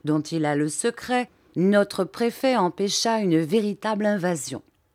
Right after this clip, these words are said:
Et, flanqué d'une douzaine de sergents de ville, monsieur Lépine,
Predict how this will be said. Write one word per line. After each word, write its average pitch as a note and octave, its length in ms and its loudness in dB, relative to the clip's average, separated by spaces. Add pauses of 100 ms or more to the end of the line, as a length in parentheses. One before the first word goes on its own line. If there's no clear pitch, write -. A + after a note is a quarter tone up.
(600)
Et, C#4+ 380 6
flanqué A3 520 2
d'une F#3+ 280 2
douzaine G#3 480 2
de F3 120 0
sergents E3+ 520 0
de E3 100 -2
ville, A#3 400 0 (320)
monsieur A#3+ 420 2
Lépine, D#3+ 840 0